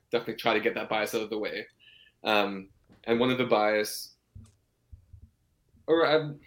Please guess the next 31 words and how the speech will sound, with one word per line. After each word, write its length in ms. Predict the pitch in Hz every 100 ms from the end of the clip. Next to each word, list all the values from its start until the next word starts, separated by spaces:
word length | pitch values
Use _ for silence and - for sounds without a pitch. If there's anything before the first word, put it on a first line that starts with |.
| _ - - _
one 180 | 131 160
of 120 | 156
the 120 | 135
assumptions 500 | 120 - 127 120 120
that 100 | 117
I 80 | 104
had 440 | 110 110 101 98 113 _ _ _ _ _
was 300 | - 120 117
that 420 | 117 110 104 104 - - -
maybe 680 | 117 127 143 151 143 117 -
the 220 | 127 117 - _ 120
boys 400 | 117 113 113 -
that 140 | 113 107
are 280 | 107 104 -
highly 680 | - 117 113 110 107 110 - _ _ _ _
emotionally 760 | 113 113 107 - 110 101 101 - _ _ 117
restricted 800 | 107 - - 110 - - 113 117
and 140 | 117 - _ _ 117
not 200 | 110 110
wanting 220 | 107 113
to 80 | 117
talk 240 | 113 107
to 100 | 113
other 120 | 110
people 280 | 117 117 107
about 200 | 104 -
their 120 | 107
feelings, 440 | - 98 104 113 - _ _ _ _ _ _ _ -
I 460 | 113 110 113 110 110 -
kind 180 | - 123
of 160 | 117